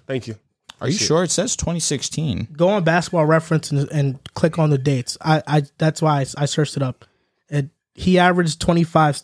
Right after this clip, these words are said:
Speaker 3: his last year in Cleveland. That was the year they lost to the Warriors in the finals with K D. That doesn't make my statement wrong.
Speaker 2: All right, man.
Speaker 1: No, it just makes you thinking I was wrong, wrong.
Speaker 2: And then he, he also came crazy at you saying that you're confidently wrong.
Speaker 1: When I was confidently
Speaker 2: Yeah.
Speaker 1: right. He
Speaker 2: Yeah, you
Speaker 1: searched
Speaker 2: were.
Speaker 1: up with
Speaker 2: Yeah.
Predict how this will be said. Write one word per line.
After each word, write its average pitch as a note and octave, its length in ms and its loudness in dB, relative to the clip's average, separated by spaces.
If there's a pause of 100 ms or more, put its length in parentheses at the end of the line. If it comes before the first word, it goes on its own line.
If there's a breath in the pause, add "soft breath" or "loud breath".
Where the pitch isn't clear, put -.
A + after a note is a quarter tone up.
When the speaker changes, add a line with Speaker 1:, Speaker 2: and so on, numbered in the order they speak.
(100)
Speaker 3:
his C#3 220 0
last D3+ 320 2
year C#3+ 120 0
in C3+ 60 -4
Cleveland. B2+ 440 -8 (1080)
That D3+ 180 4
was E3+ 100 4
the E3+ 80 2
year E3 100 4
they D#3 120 2
lost C#3+ 340 -2
to D3+ 60 -8
the C3+ 60 -4
Warriors C#3 340 -4
in C3 60 -2
the B2+ 60 -4
finals B2+ 500 -6
with C3+ 140 -6
K C3+ 160 -8
D. B2+ 180 -8 (1800)
That F#3+ 180 0
doesn't F#3+ 280 2
make F3 140 2
my D#3 100 2
statement C#3 360 -2
wrong. C#3 140 0
Speaker 2:
All D3+ 100 -2
right, A#3+ 80 -2
man. B2+ 240 -6
Speaker 1:
No, C#3 120 4
it B2+ 60 2
just A#2 160 -2
makes A#2 260 0
you A2+ 200 2
thinking A#2 420 -2
I A2+ 100 4
was C3+ 180 0
wrong, G#2+ 280 0
wrong. G#2+ 280 2 (520)
Speaker 2:
And C3 120 -2
then B2+ 80 0
he, G#2+ 280 -2
he A#2+ 140 0
also A2+ 220 -2
came G2 180 -8
crazy G2 380 -6
at F2+ 80 -8
you F2+ 100 -10
saying F#2 220 -8
that F2 100 -10
you're F2 140 -10
confidently F2 480 -8
wrong. E2 220 -10
Speaker 1:
When A2+ 100 0
I A2 40 4
was G#2 140 2
confidently A2 440 2
Speaker 2:
Yeah. G#2 40 0
Speaker 1:
right. A2 280 2
He A#2 160 -4
Speaker 2:
Yeah, C#3 80 0
you D#3+ 80 -2
Speaker 1:
searched C3+ 340 0
Speaker 2:
were. C3 60 2
Speaker 1:
up A2 80 -4
with A2 100 -4
Speaker 2:
Yeah. G#2+ 60 0